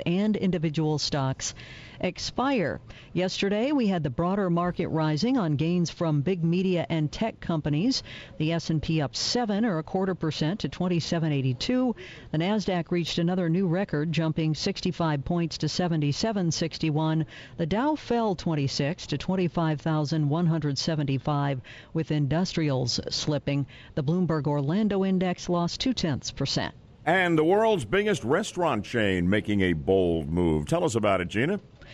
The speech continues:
Speaker 1: Well, McDonald's plans to start to phase out plastic straws in some European markets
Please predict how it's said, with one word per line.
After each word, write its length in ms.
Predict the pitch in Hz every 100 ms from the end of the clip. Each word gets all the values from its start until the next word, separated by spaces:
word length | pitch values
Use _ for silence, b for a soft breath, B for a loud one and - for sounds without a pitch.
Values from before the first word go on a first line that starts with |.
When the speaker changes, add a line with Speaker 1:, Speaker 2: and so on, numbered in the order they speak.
| B B
Speaker 1:
Well, 340 | 151 160 156 269
McDonald's 600 | 277 - 190 254 247 -
plans 380 | - 190 190 -
to 80 |
start 320 | 175 - 190 190
to 100 | 175
phase 480 | - 208 240 233 -
out 300 | 202 220 -
plastic 520 | - 185 220 - 180
straws 520 | - - 196 196 190 160
in 120 | 165
some 280 | - 208 254
European 640 | 220 208 180 - 196 170
markets 540 | 165 185 175 143 147